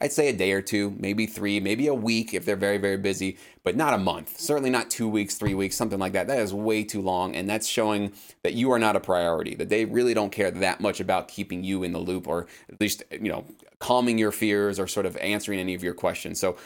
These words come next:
look for those kind of signs. And if you're getting great communication and that you feel that they really are caring about you and even maybe getting on the phone with you and wanting to talk to you,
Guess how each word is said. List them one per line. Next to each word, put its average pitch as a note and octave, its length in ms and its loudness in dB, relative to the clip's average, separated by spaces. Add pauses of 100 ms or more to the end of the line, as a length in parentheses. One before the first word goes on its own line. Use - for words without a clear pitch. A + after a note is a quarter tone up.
(140)
look F3 180 2
for C#3+ 120 2
those B2 220 2
kind A2+ 140 2
of G2+ 80 0
signs. F2+ 300 0
And G2 80 -2
if G2 100 -4
you're C3 120 0
getting D3 240 2
great B2+ 200 0
communication B2 600 0
and G#2 120 0
that F#2+ 100 -2
you G2+ 120 -2
feel A2 180 0
that G#2 100 -2
they F#2 100 2
really G#2+ 240 2
are G2 200 2 (160)
caring A2+ 280 2
about G#2+ 260 2
you A2 60 2
and G2 80 0
even G#2 180 2
maybe G2+ 220 0
getting F#2 240 0
on G2+ 80 0
the D#2+ 100 -4
phone A#2+ 220 2
with B2+ 180 0
you C3+ 120 2
and A2 100 2
wanting F#2 180 0
to E2+ 60 -8
talk A#2 300 2
to A#2 100 0
you, A2+ 240 0